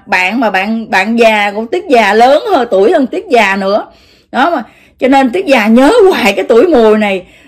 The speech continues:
Người ta hả, giống như người ta có một cái lòng từ bi vĩ đại hồi, hồi tiền kiếp mà để lại đó. Nhưng mà tại sao cái kiếp này người ta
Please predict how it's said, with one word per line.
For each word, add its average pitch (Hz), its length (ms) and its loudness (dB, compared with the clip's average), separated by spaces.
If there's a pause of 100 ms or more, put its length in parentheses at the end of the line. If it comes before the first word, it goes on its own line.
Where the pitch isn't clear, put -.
(140)
Người 240 240 4
ta 294 120 -2
hả, 339 460 -2
giống 370 240 -2
như 349 160 -2
người 262 160 2
ta 269 260 -2 (160)
có - 80 0
một 359 240 0
cái 453 100 0
lòng 233 340 0
từ 226 200 2
bi 302 340 0
vĩ 214 200 2
đại 196 360 0
hồi, 226 480 -2 (560)
hồi 233 220 2 (100)
tiền 247 260 2
kiếp 453 360 0
mà 285 80 0
để 240 180 2
lại 220 340 -4
đó. 294 140 -4
Nhưng 320 220 -6
mà 262 80 -2
tại 220 220 -4
sao 359 180 -6
cái 202 140 -6
kiếp 453 240 -4
này 285 180 -2
người 214 220 -6
ta 285 220 -2